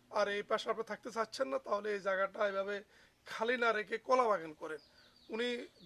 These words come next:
দুই হাজার বাইশ সালে, আহ, রাজশাহী থেকে মেসাগর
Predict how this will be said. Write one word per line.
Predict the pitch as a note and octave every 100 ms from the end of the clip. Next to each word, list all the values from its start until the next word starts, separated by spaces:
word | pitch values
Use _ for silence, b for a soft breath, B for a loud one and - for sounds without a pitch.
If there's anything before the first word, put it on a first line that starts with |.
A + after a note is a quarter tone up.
| G#3+
দুই | A3+
হাজার | A3+ A3+
বাইশ | G#3+ G3+ -
সালে, | B3 G#3+ G3
আহ, | _ - _ - G3 F#3
রাজশাহী | F#3 F#3+ - A#3+
থেকে | A#3+ A#3 A3 A#3+ A#3+ B3+ b b -
মেসাগর | G3 G3 A#3 - A3+ G#3+ A3